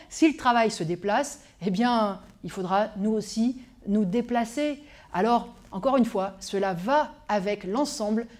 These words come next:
des droits, des revendications des travailleurs.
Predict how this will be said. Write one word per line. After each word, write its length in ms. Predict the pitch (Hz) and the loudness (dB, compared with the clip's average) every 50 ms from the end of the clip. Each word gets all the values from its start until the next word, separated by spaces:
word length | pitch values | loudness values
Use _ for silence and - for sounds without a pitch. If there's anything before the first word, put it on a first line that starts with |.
| - - | -18 -8
des 160 | 170 170 196 185 | -4 -2 -2 -2
droits, 500 | 196 156 185 202 202 208 233 233 - - - - - | -2 0 2 4 4 4 4 2 -4 -14 -20 -18 -8
des 140 | 165 185 190 | -4 -2 0
revendications 1000 | 175 262 254 233 220 208 185 202 196 190 196 185 185 - - 202 190 202 202 - - - - | 2 2 2 2 0 -2 -2 -2 -2 -2 -2 -4 -4 -4 -6 -6 -6 -8 -10 -14 -18 -18 -10
des 140 | 185 160 180 | -6 -6 -6
travailleurs. 600 | 185 185 180 165 170 160 156 151 135 - - - | -4 -4 -4 -4 -4 -4 -6 -8 -10 -10 -14 -20